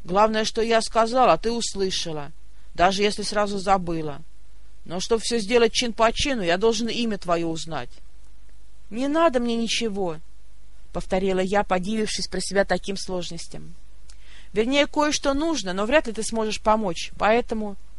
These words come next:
«Что нужно-то?» «Одежку какую поприличнее», хмыкнула я, демонстративно оттопырив драную рубаху на животе. «Мне вроде как не положено в таком виде щеголять, но никуда не деться. Если найдем людей, конечно, сразу приоденусь.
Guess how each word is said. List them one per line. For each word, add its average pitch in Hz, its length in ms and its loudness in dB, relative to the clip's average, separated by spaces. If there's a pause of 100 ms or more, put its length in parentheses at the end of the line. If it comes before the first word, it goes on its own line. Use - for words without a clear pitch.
(320)
«Что 277 340 -2
нужно-то?» 226 640 0 (760)
«Одежку 320 460 4
какую 240 300 -2
поприличнее», 190 880 -2 (640)
хмыкнула 185 420 -2
я, 196 260 2 (440)
демонстративно 294 720 2
оттопырив 285 500 0
драную 254 360 4
рубаху 220 380 2
на 208 80 -4
животе. 202 640 -2 (840)
«Мне 277 240 2
вроде 320 200 2
как 320 180 2
не 330 100 -2
положено 269 480 6
в - 40 -6
таком 262 300 0
виде 220 180 -2
щеголять, 196 560 2 (320)
но 214 120 0
никуда 247 360 4
не 285 140 0
деться. 180 520 -2 (680)
Если 220 220 0
найдем 247 360 4
людей, 202 240 0
конечно, 175 400 0
сразу 240 300 2
приоденусь. 180 720 0